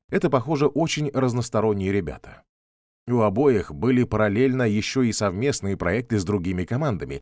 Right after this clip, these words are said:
Например, у Кирка последняя была работа около года назад с The Way. Ярко выраженная ритм-энд-блюзовая группа. Альбом неплохо разошёлся, они занимали третье или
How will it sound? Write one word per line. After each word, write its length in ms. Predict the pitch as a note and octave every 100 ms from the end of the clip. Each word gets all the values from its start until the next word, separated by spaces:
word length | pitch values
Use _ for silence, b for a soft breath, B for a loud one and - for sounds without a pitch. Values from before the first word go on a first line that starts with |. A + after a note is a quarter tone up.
| _
Например, 400 | G#2+ B2+ D3+ F#3+ -
у 200 | C#3 A#2+
Кирка 400 | - A2 B2+ G2+
последняя 500 | D#2+ F#2+ G2+ G2+ F#2
была 220 | F2 D#2+
работа 340 | D2 B2+ D3+
около 480 | - D3+ E3 E3 D#3+
года 340 | G#2+ A2 B2 B2+
назад 440 | C#3+ B2+ - - _
с 180 | - - -
The 200 | C3 D3+
Way. 360 | A#2 A1+ - _ _ _ -
Ярко 480 | B1+ A2 D#3+ - D3+
выраженная 680 | F3 F3+ D3 E3 D#3 D3 C3
ритм-энд-блюзовая 1040 | D3 C3+ C3+ B2 A#2 G#2+ C3 A#2 A2+ G#2
группа. 580 | E2+ E2 - - - - _ -
Альбом 340 | E2+ F2+ G3+
неплохо 400 | F#3 D#3 F3 E3
разошёлся, 560 | D3+ D3 C#3+ F#3 E3 F2+
они 180 | G2 B2+
занимали 500 | A2+ A#2+ B2+ C3+ A#2+
третье 640 | - A2 D3 - C3 C3+
или 460 | - G#2+ A#2 A#2+